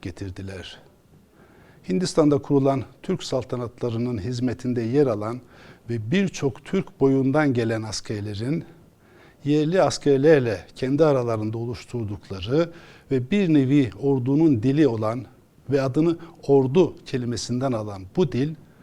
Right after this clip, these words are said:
zamanla tüm Hindistan'ın ortak dili haline geldi. Günümüzde Urdu dili Pakistan ve Hindistan'ın ortak dili olmasıyla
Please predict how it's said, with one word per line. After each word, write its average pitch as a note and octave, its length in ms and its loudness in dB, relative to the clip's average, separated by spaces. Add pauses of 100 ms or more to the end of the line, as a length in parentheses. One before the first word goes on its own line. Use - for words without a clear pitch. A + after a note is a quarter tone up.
(180)
zamanla C3 600 2
tüm F3+ 200 -4
Hindistan'ın B2 800 -4 (260)
ortak C3+ 540 -6
dili C3 160 0
haline F#2+ 480 -8
geldi. F2 460 -14 (1200)
Günümüzde D3 420 2
Urdu C3 320 2
dili B2 340 0 (340)
Pakistan B2+ 680 0
ve G#2+ 100 -4
Hindistan'ın B2 560 -6
ortak B2+ 500 -2
dili A#2+ 140 -4
olmasıyla A#2 880 -2